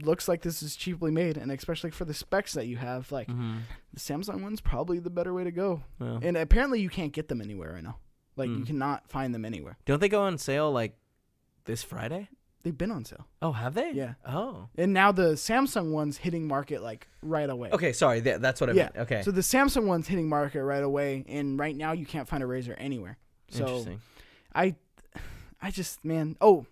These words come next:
Speaker 1: on the folding on the mo-, sorry, the Samsung one is glass, not plastic.
Speaker 2: Oh, interesting.
Speaker 1: It's like a,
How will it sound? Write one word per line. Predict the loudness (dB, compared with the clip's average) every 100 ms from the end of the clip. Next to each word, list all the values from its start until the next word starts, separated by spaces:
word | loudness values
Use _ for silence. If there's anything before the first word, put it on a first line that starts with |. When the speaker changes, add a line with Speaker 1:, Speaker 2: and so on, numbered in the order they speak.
| -20 _ -10
Speaker 1:
on | -8
the | -4
folding | -2 0 0
on | -2
the | -2
mo-, | -4 -6 -8
sorry, | -6 -6
the | -6
Samsung | -2 -2 0 -2
one | -2 -4 -4
is | -6
glass, | -4 -4 -6 -20 -20 _ _ -6
not | -6
plastic. | -6 -12 -16 -20 _ _ _ -4
Speaker 2:
Oh, | -2
interesting. | -2 -6 -8 -8
Speaker 1:
It's | -2
like | -2
a, | 0 0